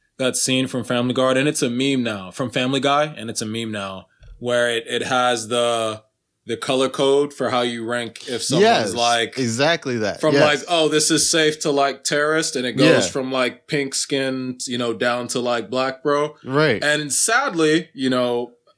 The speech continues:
Speaker 1: political joke it may be, but sadly, it's a very, very real thing.
Speaker 2: And that's kinda
Speaker 1: Very, very
Speaker 2: crazy.
Speaker 1: true thing.
Speaker 2: You know what's crazier about that is that, like, these people are fleeing the country, right? Because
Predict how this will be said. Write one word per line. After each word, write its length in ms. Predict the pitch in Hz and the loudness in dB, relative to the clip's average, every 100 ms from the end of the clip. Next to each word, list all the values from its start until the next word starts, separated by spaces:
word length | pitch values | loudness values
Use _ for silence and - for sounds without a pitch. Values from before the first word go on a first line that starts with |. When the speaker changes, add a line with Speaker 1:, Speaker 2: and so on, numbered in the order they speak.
| _ | _
Speaker 1:
political 420 | 156 156 160 156 | 0 2 2 2
joke 280 | 131 147 143 | 0 0 0
it 60 | 143 | -2
may 180 | 135 120 | 0 -2
be, 340 | 123 220 170 | 0 -2 -2
but 240 | 165 120 - | -2 -4 -2
sadly, 420 | - 170 147 117 | 0 0 0 -2
it's 160 | 113 117 | -4 -6
a 80 | 107 | -6
very, 440 | 98 113 113 110 | -6 -4 -2 -2
very 340 | 104 110 107 | -2 -2 -2
real 260 | 101 104 104 | -2 -4 -6
thing. 360 | - - - - - - | -8 -10 -12 -16 -16 -2
Speaker 2:
And 160 | 147 | 2
that's 200 | 170 170 | 2 -2
kinda 220 | - - | -2 0
Speaker 1:
Very, 100 | 175 | 2
very 100 | 120 | 2
Speaker 2:
crazy. 280 | 151 180 165 | 2 2 -2
Speaker 1:
true 80 | 104 | -8
thing. 160 | - 147 | -6 -2
Speaker 2:
You 60 | |
know 120 | 392 | 2
what's 180 | 392 - | 2 0
crazier 640 | - - 156 160 156 156 | -6 -2 0 2 2 2
about 300 | 147 147 147 | 2 0 -2
that 280 | 147 143 143 - - - | -2 -2 -4 -12 -10 -6
is 200 | 131 135 | -4 0
that, 280 | 135 120 | 0 0
like, 360 | 120 120 117 - _ _ _ _ _ | 0 0 0 -6 _ _ _ _ _
these 220 | 120 160 175 | -2 -2 -2
people 320 | - 160 143 | -6 -2 0
are 100 | 117 | 0
fleeing 580 | - 135 143 143 131 117 | -4 -2 2 2 2 0
the 80 | 107 | -2
country, 440 | 131 120 113 104 | 0 0 0 -2
right? 360 | 95 95 104 - - _ | 0 0 -2 -6 -20 _
Because 840 | 120 - 127 117 110 107 104 - | -6 -2 0 2 2 0 -4 -6